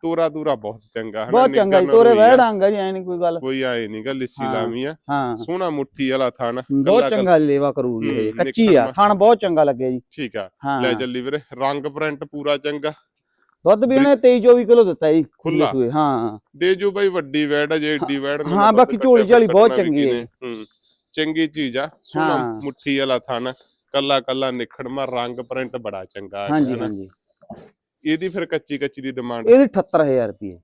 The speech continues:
Speaker 1: ਇਹਦੀ ਅਠੱਤਰ ਹਜ਼ਾਰ
Speaker 2: ਹਾਂਜੀ।
Speaker 1: ਹੋ ਜੂ ਮਾੜਾ ਮੋਟਾ
Speaker 2: ਮਾੜਾ
Speaker 1: ਲੈਸ?
Speaker 2: ਮੋਟਾ ਇਹ ਹੋ ਜੂਗਾ ਜੀ, ਬਾਹਲਾ ਨਹੀਂ, ਆਪਾਂ ਉਹਨੇ ਸਾਵੇਂ ਕੀ ਮੁੱਲ ਕਰੀਏ।
Speaker 1: ਹੂੰ, ਸਾਵੇਂ ਕੀ ਮੁੱਲ ਕਰਿਆ।
Speaker 2: ਹਾਂਜੀ।
Speaker 1: ਇਹਦਾ
Speaker 2: ਬਾਕੀ ਐਂ
Speaker 1: ਠੱ-
Speaker 2: ਬਣੂ ਬਣੂ ਬਥੇਰੀ ਵੈੜ ਜੀ ਹਜੇ,
Speaker 1: ਹੂੰ।
Speaker 2: ਥਣ ਬਾਹਲਾ ਚੰਗਾ ਲੱਗਿਆ।
Speaker 1: ਠੀਕ ਆ ਜੀ।
Speaker 2: ਹਾਂਜੀ, ਹਾਂਜੀ।
Speaker 1: ਬਾਕੀ
Speaker 2: ਘਰੇ ਚੋਣ ਵਾਲੀ ਵੱਛੀਆਂ ਜੀ, ਕੋਈ ਆਏ ਨਹੀਂ।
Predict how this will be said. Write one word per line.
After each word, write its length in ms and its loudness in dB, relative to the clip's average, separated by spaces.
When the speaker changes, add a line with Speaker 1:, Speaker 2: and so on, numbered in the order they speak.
Speaker 1:
ਇਹਦੀ 120 -4
ਅਠੱਤਰ 420 -16
ਹਜ਼ਾਰ 320 -12
Speaker 2:
ਹਾਂਜੀ। 280 0
Speaker 1:
ਹੋ 140 -8
ਜੂ 140 -12
ਮਾੜਾ 200 -8
ਮੋਟਾ 240 -10
Speaker 2:
ਮਾੜਾ 200 8
Speaker 1:
ਲੈਸ? 80 6
Speaker 2:
ਮੋਟਾ 260 6
ਇਹ 60 8
ਹੋ 120 6
ਜੂਗਾ 220 4
ਜੀ, 60 6
ਬਾਹਲਾ 300 6
ਨਹੀਂ, 160 0
ਆਪਾਂ 200 0
ਉਹਨੇ 220 -2
ਸਾਵੇਂ 300 -4
ਕੀ 60 -4
ਮੁੱਲ 240 -4
ਕਰੀਏ। 240 -20
Speaker 1:
ਹੂੰ, 200 -6
ਸਾਵੇਂ 360 -8
ਕੀ 80 -12
ਮੁੱਲ 280 -14
ਕਰਿਆ। 360 -14
Speaker 2:
ਹਾਂਜੀ। 280 -18
Speaker 1:
ਇਹਦਾ 160 2
Speaker 2:
ਬਾਕੀ 160 0
ਐਂ 60 6
Speaker 1:
ਠੱ- 80 0
Speaker 2:
ਬਣੂ 260 4
ਬਣੂ 220 2
ਬਥੇਰੀ 400 4
ਵੈੜ 240 2
ਜੀ 140 0
ਹਜੇ, 200 -2
Speaker 1:
ਹੂੰ। 100 -4
Speaker 2:
ਥਣ 160 2
ਬਾਹਲਾ 260 2
ਚੰਗਾ 260 0
ਲੱਗਿਆ। 280 -4
Speaker 1:
ਠੀਕ 220 -4
ਆ 60 -4
ਜੀ। 160 -14
Speaker 2:
ਹਾਂਜੀ, 260 -4
ਹਾਂਜੀ। 220 -16
Speaker 1:
ਬਾਕੀ 440 -4
Speaker 2:
ਘਰੇ 220 2
ਚੋਣ 180 -2
ਵਾਲੀ 160 0
ਵੱਛੀਆਂ 380 -4
ਜੀ, 120 -6
ਕੋਈ 240 -2
ਆਏ 200 0
ਨਹੀਂ। 180 -6